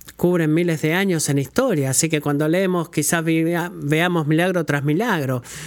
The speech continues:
pero debes tener en mente que desde su perspectiva quizás estas cosas estaban sucediendo en, en, entre muchas generaciones, o sea, había separación de muchas generaciones, pero en estos momentos milagrosos es que Dios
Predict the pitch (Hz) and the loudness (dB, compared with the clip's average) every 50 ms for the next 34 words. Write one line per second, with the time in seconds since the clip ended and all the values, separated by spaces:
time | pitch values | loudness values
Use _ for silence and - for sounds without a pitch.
0 | - - - - 147 151 165 196 220 214 180 - 180 160 175 175 170 160 160 185 | -16 -10 -4 0 0 2 2 2 2 0 0 0 0 2 2 2 2 2 0 0
1 | 233 233 165 127 110 - - 117 110 110 - - - - - - - - - - | 0 0 0 -2 -2 -2 -2 -2 -2 -4 -8 -16 -20 -20 -20 -20 -20 -20 -6 -4
2 | 139 135 143 143 143 - 143 143 - - 220 208 - 202 175 - - 151 151 - | 0 0 2 0 0 0 0 -2 2 2 0 2 2 0 0 0 -2 -4 0 0
3 | 220 226 202 165 156 - 151 - 190 190 180 - 180 156 - 160 156 - 233 226 | 2 2 2 0 0 0 -2 0 0 -2 0 -2 -2 -2 -2 -4 -2 0 -2 -2
4 | 208 - 202 156 - 160 139 - 170 180 175 165 147 - - 156 - - 143 143 | 0 0 -2 0 0 -2 -2 -2 -2 0 0 0 -2 -2 -2 -2 -2 0 0 2
5 | 156 175 190 175 170 156 135 131 - - - - - - - - - - - - | 2 2 2 2 0 0 -2 -4 -8 -10 -18 -20 -20 -20 -20 -20 -20 -20 -18 -6
6 | - 147 151 143 151 151 - 143 135 113 95 - - - - 135 131 127 - 135 | -2 0 0 0 -2 -4 -8 -8 -8 -8 -8 -10 -16 -10 -6 -4 -4 -2 -2 0
7 | 143 156 175 170 - 175 160 - 160 147 151 147 139 - - 233 233 202 160 143 | 0 2 0 2 0 -2 0 0 0 0 0 0 0 0 0 2 2 2 0 0
8 | - - - - - - - 160 151 139 131 156 170 165 160 - - 143 - 143 | 0 -2 -2 -2 -2 0 2 2 0 0 0 2 2 2 2 0 -2 0 0 0
9 | 139 127 - 196 180 175 160 156 160 151 - 151 135 - 147 135 135 135 127 - | 0 2 0 2 2 2 2 2 0 0 0 -2 -2 0 0 0 0 0 0 0
10 | - 214 208 180 147 131 - - 139 151 180 202 196 - 202 180 165 165 165 170 | 0 0 2 0 0 -2 -2 -2 0 0 0 0 0 -2 -2 0 0 0 0 0
11 | 175 190 180 170 170 147 143 151 143 139 147 156 180 214 226 185 - 151 135 - | 0 0 0 0 -2 0 0 0 0 0 0 0 0 0 0 0 0 -2 -2 0
12 | - 147 143 - 143 143 139 151 170 202 208 196 - | -2 -2 -2 -2 -2 0 2 2 2 2 0 -2 -6